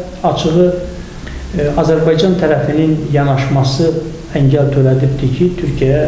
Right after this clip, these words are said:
sərhədləri açmasın. Yəqin ki, bundan sonra da belə təşəbbüslər olanda Azərbaycanın maraqları Türkiyə tərəfindən nəzərə alınacaq. Amma biz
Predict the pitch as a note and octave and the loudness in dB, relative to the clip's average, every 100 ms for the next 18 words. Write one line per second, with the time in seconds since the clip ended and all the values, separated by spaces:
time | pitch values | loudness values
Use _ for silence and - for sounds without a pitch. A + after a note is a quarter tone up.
0 | C#3 D3 C3 C3+ C3+ D3+ C3+ C3 A2+ - | 0 0 2 2 0 0 -2 -2 -4 -4
1 | - - - - - - - G3+ A3+ - | -8 -8 -10 -10 -10 -4 0 2 2 2
2 | A3 G3 G3+ G3+ - F3+ C#3 B2 A#2+ C3+ | 2 2 2 2 2 2 2 2 2 2
3 | C3+ C3+ C#3 C#3+ C3 - C#3+ C#3 C3+ C#3+ | 2 0 0 0 0 0 2 2 4 4
4 | E3 D3+ D3+ C#3+ D3 D3+ D3+ C#3 C3+ - | 2 2 0 0 0 0 0 2 0 0
5 | C#3 C#3 D#3+ - C#3+ C#3 C3 C3+ C3+ C3+ | 0 0 0 -2 -2 0 0 0 2 2
6 | D#3 C#3+ C3+ C3+ C#3 B2 A#2 A#2+ D#3 - | 2 2 2 2 2 2 2 2 0 -2
7 | - - - - - - - - - A3+ | -8 -10 -12 -12 -12 -12 -12 -10 0 2
8 | A3 - | 2 2